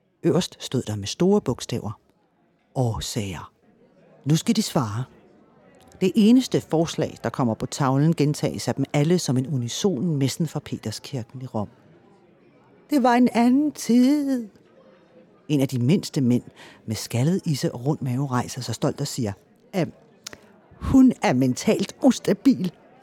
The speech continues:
Christina Friedel plumper opgivende ned på sin stol. Nu har det her varet i næsten en hel uge. Der er ikke en eneste lyseblå skjorte, som har nævnt liderlighed, fejlskøn,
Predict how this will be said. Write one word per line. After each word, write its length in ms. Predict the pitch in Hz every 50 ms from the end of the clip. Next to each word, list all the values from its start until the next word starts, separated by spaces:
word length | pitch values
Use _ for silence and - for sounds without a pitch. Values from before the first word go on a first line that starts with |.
| - - - - - - - - - - - - - - - - - - - - - - - - - - - 508 254 254 494 494 - - - 381 - - - - - - - - - - - - - - - - - - - - - - - - - - -
Christina 340 | - 113 - 131 123 131 127
Friedel 400 | - - - 117 123 117 - - -
plumper 320 | - 117 117 117 113 -
opgivende 420 | 139 - - - 143 101 123 117 110
ned 160 | 113 104 -
på 100 | - 107
sin 160 | - 101 104
stol. 320 | - - 113 - - 104 - _ _ _ _ _ _ _ - _ _ _ _ _ - - - - _ _ _ _ _ _ _ _ - -
Nu 60 | 151
har 80 | 139 127
det 120 | 123 120
her 140 | 117 - 104
varet 300 | 110 110 104 107 117 139
i 40 | 135
næsten 320 | 120 113 - - - 147
en 60 | 131
hel 340 | 117 - - - - - - _ _ -
uge. 380 | 190 160 131 127 135 170 180 - - _ _ _ _ _ _ _ _ _ _ _ _ -
Der 60 | 151 143
er 20 |
ikke 120 | 147 165
en 60 | 208 180
eneste 380 | 185 180 170 190 220 214 - -
lyseblå 460 | 143 123 - 135 117 - 123 120 -
skjorte, 440 | - - - 139 113 107 113 107 -
som 160 | - 127 113
har 80 | 107 110
nævnt 400 | 113 117 120 120 - - - _ - - - _ _ _ _ _ _ _ _
liderlighed, 600 | - 113 139 151 156 151 131 135 120 - 131 127 - - _ _ - _ _ _ _ _ _ _
fejlskøn, 520 | - - 127 123 117 110 - - - 202